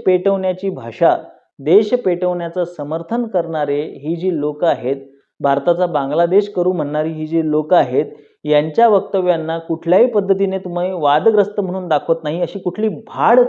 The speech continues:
तुम्ही खाल्लेली आहे. माझी भाषा कठोर आहे आणि मला अभिमान आहे माझ्या भाषेचा. मला याहीपेक्षा जास्त शिवराळ भाषा या कुत्र्यांसाठी वापरण्याची इच्छा होते की हे जे कुत्रे आहेत, जे चहा बिस्किटांच्या भरोश्यावर पोसल्या जात आहेत,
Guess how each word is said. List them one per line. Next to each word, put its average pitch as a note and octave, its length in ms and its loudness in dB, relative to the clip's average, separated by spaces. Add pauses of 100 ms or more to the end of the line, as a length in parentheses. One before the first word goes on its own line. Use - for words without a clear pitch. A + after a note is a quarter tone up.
तुम्ही G3 280 -2
खाल्लेली D#3 440 2
आहे. A#2+ 240 -2
माझी C3+ 260 -8
भाषा B2+ 320 -4
कठोर G3+ 340 2
आहे - 180 0 (540)
आणि C3 140 -6
मला D3+ 200 2
अभिमान E3+ 340 2
आहे G#3+ 160 0
माझ्या G3 260 -2
भाषेचा. C3 380 -2
मला C#3 200 -2
याहीपेक्षा E3+ 540 0
जास्त F#3 240 -4
शिवराळ E3+ 400 2
भाषा D#3+ 220 2
या F3 120 2
कुत्र्यांसाठी F3 920 -2 (360)
वापरण्याची D3+ 540 2
इच्छा D3+ 220 -4
होते D3 220 0
की D#3+ 120 -6
हे E3 120 -2
जे G3 100 2
कुत्रे G3+ 460 0
आहेत, D#3+ 300 0
जे E3+ 220 -4
चहा F3 260 0
बिस्किटांच्या D#3+ 760 -4
भरोश्यावर C#3+ 440 -4
पोसल्या E3 500 0
जात D3+ 220 0
आहेत, A2+ 220 -8